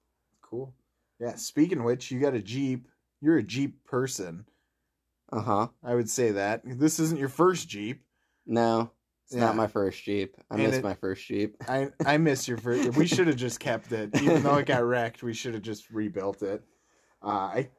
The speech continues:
Speaker 1: I, I should have took your mom up on that offer. Your mom offered to buy it out from the insurance and then me pay her back
Speaker 2: Mm-hmm.
Speaker 1: incrementally.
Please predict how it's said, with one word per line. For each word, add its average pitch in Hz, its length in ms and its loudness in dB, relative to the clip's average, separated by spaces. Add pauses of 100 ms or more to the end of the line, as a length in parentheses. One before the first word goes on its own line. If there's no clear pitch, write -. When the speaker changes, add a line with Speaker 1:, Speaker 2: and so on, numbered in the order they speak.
(300)
Speaker 1:
I, 151 260 4 (260)
I 147 120 2
should 165 260 2
have 175 100 -4
took 185 220 4
your 160 140 4
mom 131 360 4
up 139 200 2
on 147 140 4
that 135 120 0
offer. 127 300 4
Your 143 100 4
mom 120 300 2
offered 117 460 0
to 117 60 0
buy 98 300 -2
it 110 180 -2
out 104 240 0
from 117 160 -6
the 113 120 -2
insurance 110 500 -4
and 120 80 -6
then 107 100 -2
me 110 140 -2
pay 113 220 -4
her 104 120 2
back 104 260 -4
Speaker 2:
Mm-hmm. 117 280 0
Speaker 1:
incrementally. 117 640 -2